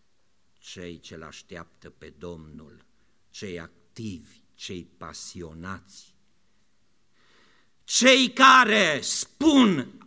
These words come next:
„Ajunge”, idolilor. Și Pavel spunea: „Feriți-vă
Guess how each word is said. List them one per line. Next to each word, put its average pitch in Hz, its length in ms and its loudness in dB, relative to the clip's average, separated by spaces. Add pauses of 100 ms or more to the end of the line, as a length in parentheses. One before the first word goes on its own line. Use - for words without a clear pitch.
„Ajunge”, 208 1400 4 (1200)
idolilor. 107 1000 -4 (2250)
Și - 300 -14 (160)
Pavel 139 460 -12
spunea: 92 760 -16 (1400)
„Feriți-vă 131 2000 -2